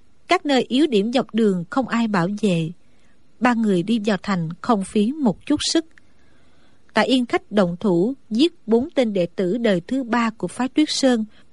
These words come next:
rồi đi vào cửa giữa. Lão nghe được người phái Tuyết Sơn bàn lén với nhau, có người giận dữ, có người sợ sệt, có người muốn chạy trốn ngay,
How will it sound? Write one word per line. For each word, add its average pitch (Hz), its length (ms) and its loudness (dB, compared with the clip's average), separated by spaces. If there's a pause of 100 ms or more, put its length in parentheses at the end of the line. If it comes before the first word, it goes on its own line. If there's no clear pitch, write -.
(640)
rồi 214 280 2
đi 247 220 -4
vào 202 300 -2
cửa 196 120 0
giữa. 214 460 0 (680)
Lão 220 240 2
nghe 269 220 -2
được 202 240 0
người 208 340 2
phái 277 160 -2
Tuyết 349 180 0
Sơn 233 400 -2
bàn 190 200 -2
lén 202 280 -2
với 294 80 0
nhau, 247 360 -2 (400)
có 370 100 2
người 302 240 2
giận 190 280 0
dữ, 208 340 2 (120)
có 302 200 2
người 214 160 2
sợ 165 300 -2
sệt, 185 320 -2 (400)
có 349 100 2
người 294 160 2
muốn 233 280 0
chạy 175 220 0
trốn 269 260 -2
ngay, 247 260 -2